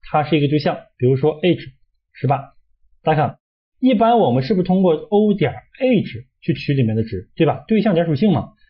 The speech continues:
它其实还有一种方法啊，比如说 O 中括号，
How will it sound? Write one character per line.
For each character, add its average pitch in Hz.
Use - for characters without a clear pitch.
它 214
其 202
实 214
还 202
有 220
一 175
种 139
方 131
法 107
啊， 95
比 127
如 139
说 165
O 165
中 208
括 196
号， 180